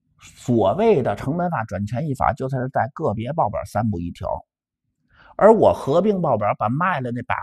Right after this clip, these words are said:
分之六十也要三步一调，只不过有长投的地方我换成了投资收益而已，别的都是规规矩矩的来就可以了。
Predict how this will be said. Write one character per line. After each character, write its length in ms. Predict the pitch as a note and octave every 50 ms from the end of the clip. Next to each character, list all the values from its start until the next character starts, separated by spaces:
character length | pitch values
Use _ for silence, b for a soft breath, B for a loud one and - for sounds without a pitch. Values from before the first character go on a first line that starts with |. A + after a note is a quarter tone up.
| G2 F#2+
分 120 | A2+ A#2 B2+
之 60 | C3+
六 200 | D#3+ D#3 G#2+ F#2+
十 220 | G#2 - C#3+ D#3
也 240 | D3+ G2+ F2+ E2 D2+
要 160 | G#2+ C#3+ D#3
三 260 | C#3+ - A2+ A2+ A#2
步 100 | A2 - -
一 120 | F#2 F#2+ F2 -
调， 320 | G#2 G2+ - D#2+ - - B B B B B B B _
只 200 | - A#2 A2+ A2+
不 160 | A#2 E3 G3+
过 160 | G3+ G#3 D3+
有 160 | A#2+ G#2+ G2+ G#2
长 260 | - - A#2+ B2 D#3+
投 180 | D#3+ D3 G#2+ C3
的 120 | D3 D3
地 160 | D3+ D3+ A#2 A2+
方 180 | A2+ F#2+ F2+
我 100 | F2 F2
换 240 | F2+ - A#2 G#2+ G2 G2+
成 100 | A2 G#2+
了 80 | A#2 A2
投 200 | - - G#2+ G2+
资 140 | C3 C3+ A2+
收 200 | - - D3+ D3
益 120 | A#2 F2+
而 200 | - - G#2+ G2 F#2
已， 260 | C#2 - D2 - - _ _ _
别 200 | - A2 A2 B2 D3
的 160 | C#3+ F2+ - _
都 160 | - D3+ D3
是 80 | C3 A2+
规 220 | - - D3 C#3+ C3+
规 160 | B2+ A2 G2+
矩 180 | - A2 A2+ A#2+
矩 100 | - F#2
的 100 | - E2+ F2
来 100 | E2+ E2+ E2+ - _ _ _ _ _ _ _
就 100 | A2 F#2+
可 140 | F2 F#2 D#2
以 100 | E2 D#2
了。 160 | D2 D2+